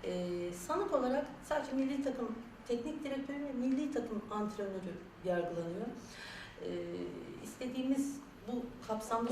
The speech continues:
soruşturmanın daha da genişletilmesiydi ama şu anda yargılanan bu iki kişi. Biz onun bu haklı mücadelesinde sonuna kadar yanındayız.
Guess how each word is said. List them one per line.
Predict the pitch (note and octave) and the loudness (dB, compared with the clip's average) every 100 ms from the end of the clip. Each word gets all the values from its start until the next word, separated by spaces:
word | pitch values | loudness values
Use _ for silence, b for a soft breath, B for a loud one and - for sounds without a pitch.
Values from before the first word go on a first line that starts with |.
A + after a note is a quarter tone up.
| A#3 | 2
soruşturmanın | A#3+ A#3 A#3+ A#3+ A#3+ | 0 0 0 2 2
daha | A3+ B3+ | 4 4
da | |
genişletilmesiydi | A3+ F#3+ F#3 F#3+ F#3 F#3 F3+ F3+ - - | 4 2 -2 -4 -4 -2 -2 -2 -4 -4
ama | D4 | -2
şu | - | 2
anda | C#4 B3 | 2 4
yargılanan | A3+ A3 A3 A3 A3 - - | 4 4 2 2 0 -4 -6
bu | |
iki | A#3 A#3 B3+ | -4 -2 -4
kişi. | F#3 - A3 A#3+ | -4 -4 -4 0
Biz | D4+ - | 0 4
onun | D4+ E4 | 4 4
bu | E4 D#4 | 0 2
haklı | E4 E4 | 4 2
mücadelesinde | D4 B3+ A#3+ A3+ G#3 G#3 G#3+ A#3 | 2 4 4 4 0 -2 -2 -2
sonuna | C4 B3+ C4+ | 0 2 4
kadar | C4 A3 | 4 4
yanındayız. | A3 A3 G3+ G3 F#3 E3 | 2 2 0 0 -4 -4